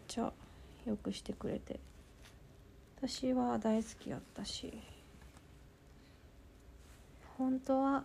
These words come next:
そのままずっと通わせたかったっていうのも本音やってんけど。ちょっとこれいろいろ複雑に、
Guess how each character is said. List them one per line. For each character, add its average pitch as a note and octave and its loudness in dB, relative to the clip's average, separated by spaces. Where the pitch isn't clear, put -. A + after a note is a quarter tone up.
そ - -2
の A#3+ 2
ま A#3 6
ま G#3+ 4
ず G#3+ -4
っ - -4
と - -2
通 - -2
わ F3+ 4
せ - -8
た - -6
か - -12
っ - -16
た - -12
っ - -10
て - -8
い - -6
う G#3+ -4
の - -2
も G3+ -2
本 G#3+ 0
音 G3+ 4
や G3 4
っ - 2
て - -8
ん A3 -4
け - -4
ど。 - -12
ち - -10
ょ - -6
っ - -6
と G#3 0
こ G#3 2
れ G3 6
い G3 0
ろ G3 8
い F#3 4
ろ F3 0
複 - 4
雑 G#3 2
に、 F#3 6